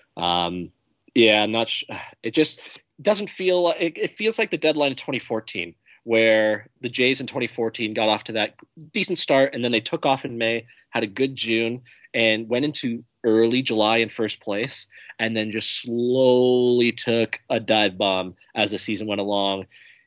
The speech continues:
And we know how that went, wound up. We were all excited back in twenty fourteen. It's like, "Hey, we have a chance to make the playoffs here. We're in first place. We're in a wild card spot."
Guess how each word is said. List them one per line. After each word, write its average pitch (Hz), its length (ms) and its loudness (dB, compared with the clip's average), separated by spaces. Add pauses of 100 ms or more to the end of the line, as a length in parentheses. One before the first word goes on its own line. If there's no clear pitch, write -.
(100)
And 110 180 -4
we 113 160 4
know 110 220 2
how 104 160 0
that 104 240 0
went, 98 220 -4 (120)
wound 95 300 -4
up. 85 260 -8
We 101 140 -4
were 107 80 2
all 127 100 4
excited 117 500 -2
back 113 220 -4
in 113 60 -14
twenty 117 200 -8
fourteen. 110 420 -6
It's 110 100 -4
like, 95 80 -4
"Hey, 107 260 0
we 98 140 -2
have 110 80 0
a - 20 -8
chance - 280 -4
to - 60 -4
make 92 100 -2
the - 60 -16
playoffs 104 440 0
here. 87 160 -2
We're 87 100 -4
in 107 80 -2
first 107 320 -6
place. 98 320 -2
We're 90 80 0
in 98 80 0
a - 40 -2
wild 92 260 2
card 95 180 0
spot." 95 380 0